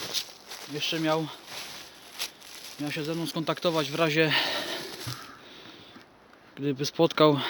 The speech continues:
gościa, który na własne oczy widział, jak tutaj niedaleko stały dywizje, dywizja, jedna dywizja, pancerna S S, która potem ruszyła dalej w głąb Polski. Tylko on jeszcze nie wie, czy ten,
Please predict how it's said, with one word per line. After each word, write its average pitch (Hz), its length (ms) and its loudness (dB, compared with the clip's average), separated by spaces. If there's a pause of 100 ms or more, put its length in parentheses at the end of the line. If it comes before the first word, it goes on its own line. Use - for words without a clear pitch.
(280)
gościa, 156 380 6
który 147 360 6 (1400)
na 139 100 4
własne 151 280 4
oczy 156 240 6
widział, 160 260 6
jak 143 100 2
tutaj 151 260 6
niedaleko 151 520 8 (180)
stały 143 320 2
dywizje, 151 460 0 (260)
dywizja, 151 400 -2 (180)
jedna 156 240 -2
dywizja, 147 380 -4
pancerna 143 500 -2
S 139 120 -2
S, 160 240 -2 (1500)
która 147 220 -6
potem 160 260 -4
ruszyła 160 280 0
dalej 160 340 6
w 139 40 -8
głąb 156 260 -4
Polski. 170 460 2 (2000)
Tylko - 160 -6
on 156 80 0
jeszcze 160 200 2
nie 175 120 2
wie, 160 100 -2
czy 156 160 2
ten, 156 240 0